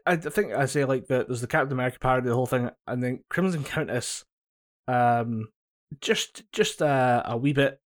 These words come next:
kind of, uh, <laughs> messed up, uh, with her scenes later on, but the main thing I got from this is, um, this whole thing of there's, uh, the masks, or the, like, the people walking around in these, uh, like, suits at the Soldier Boy Memorial,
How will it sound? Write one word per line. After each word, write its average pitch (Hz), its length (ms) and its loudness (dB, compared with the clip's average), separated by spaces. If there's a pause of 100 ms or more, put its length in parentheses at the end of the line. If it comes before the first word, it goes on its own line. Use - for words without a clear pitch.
(100)
kind 127 180 -2
of, 117 260 0
uh, 113 360 0 (340)
<laughs> 233 60 6 (520)
messed 139 360 -2
up, - 180 0 (340)
uh, 127 380 2
with 123 120 -6
her 135 120 2
scenes 131 260 -2
later 127 200 2
on, 139 240 0 (100)
but 127 220 -2 (360)
the 143 60 0
main 185 160 4
thing 175 120 0
I 143 100 2
got 139 180 2
from 131 140 -8
this 139 280 0 (100)
is, 117 340 -2
um, 110 400 -2 (480)
this 131 120 -4
whole 156 180 6
thing 143 240 2
of 120 420 0
there's, 127 260 0
uh, 123 180 2
the 117 120 -2
masks, - 560 -4
or 131 140 2
the, 120 120 0
like, 117 160 0
the 120 140 -4
people 135 260 -6
walking 123 300 -2
around 120 200 0
in 110 120 -2
these, 110 500 -6
uh, 110 320 -6
like, 101 260 -10
suits - 460 -4 (140)
at 113 120 -8 (320)
the 120 80 -8
Soldier 135 280 0
Boy 123 120 2
Memorial, 131 500 -2